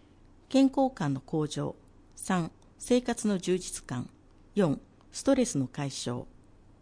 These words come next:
熱中症予防、新型コロナウイルス感染症予防対策の三密、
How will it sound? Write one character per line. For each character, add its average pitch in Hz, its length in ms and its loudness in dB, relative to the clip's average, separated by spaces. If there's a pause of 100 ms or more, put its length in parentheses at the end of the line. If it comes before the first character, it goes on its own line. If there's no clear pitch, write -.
(1160)
熱 220 220 4
中 262 200 2
症 226 260 2
予 208 140 0
防、 127 300 -4 (420)
新 262 300 4
型 240 200 2
コ 240 120 0
ロ 240 100 6
ナ 226 100 4
ウ 214 120 2
イ 196 40 2
ル 165 80 -2
ス - 240 -6
感 240 280 2
染 233 200 4
症 202 300 0
予 165 140 0
防 233 180 2
対 233 180 -2
策 147 280 -4
の 135 240 0
三 208 340 0
密、 175 340 -4